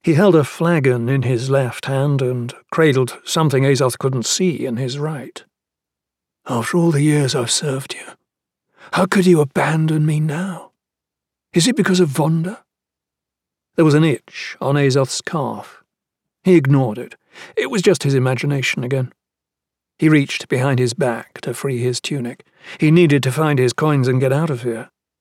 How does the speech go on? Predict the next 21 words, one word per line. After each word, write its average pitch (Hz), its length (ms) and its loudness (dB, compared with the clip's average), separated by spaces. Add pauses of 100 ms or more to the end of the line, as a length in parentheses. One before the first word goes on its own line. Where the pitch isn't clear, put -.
(600)
Something 170 320 2
heavy 123 560 -2 (180)
dropped - 380 -2
onto 127 180 -2
the 120 100 -4
floor 135 300 0
above 127 260 0
Azoth 135 440 0
and 131 240 -2 (120)
slammed 139 580 0
his 123 200 -2
face 135 460 0
into 131 200 -4
the 135 100 -4
water, 147 420 -4 (440)
driving 131 340 -2
the 123 80 -2
breath 135 320 -4
from 139 200 -6
his 131 200 -4
lungs. 143 500 -8